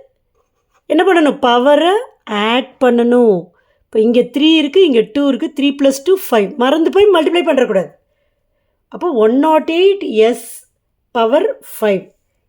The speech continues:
கே எஸ் பி is equal to one not eight எஸ் பவர்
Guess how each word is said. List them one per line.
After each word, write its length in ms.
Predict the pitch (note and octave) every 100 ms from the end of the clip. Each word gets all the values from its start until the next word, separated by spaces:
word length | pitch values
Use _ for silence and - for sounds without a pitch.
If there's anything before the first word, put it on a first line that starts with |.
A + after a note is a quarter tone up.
| _
கே 180 | _ A3 A3+ A3+
எஸ் 320 | G3 G3+ -
பி 140 | - C#4 A3
is 120 | D3+
equal 400 | G3+ G#3+ - G3 F#3+
to 140 | D4 F4 G#4 - _ _ _ _
one 360 | - G3 G#3+ B3+ C#4
not 260 | C#4+ C#4 C#4
eight 520 | C#4 D#4+ F4+ F#4 F#4 - - _ _ _ _
எஸ் 460 | A3 G3+ A3 A3 -
பவர் 360 | C#4+ A#3+ D#4